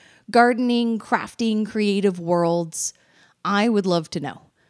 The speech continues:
So again, you can drop me a line, five C two P Pod,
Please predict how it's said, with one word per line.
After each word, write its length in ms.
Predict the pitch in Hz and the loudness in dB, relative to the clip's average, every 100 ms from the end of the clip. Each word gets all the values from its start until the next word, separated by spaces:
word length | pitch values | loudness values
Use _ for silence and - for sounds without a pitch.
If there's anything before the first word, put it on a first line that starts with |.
| _ _ - | _ _ -6
So 440 | - 185 170 170 - | 2 4 4 2 -2
again, 340 | 208 254 156 | 2 2 2
you 80 | 170 | 0
can 100 | 190 | 0
drop 200 | 196 180 | 2 2
me 80 | 302 | 0
a 60 | |
line, 260 | 320 254 277 | 0 0 -2
five 220 | 208 190 | -2 -2
C 160 | - 247 | -2 -6
two 200 | - 262 | -4 -2
P 140 | 302 | -2
Pod, 560 | 320 240 214 214 208 | 2 2 2 2 0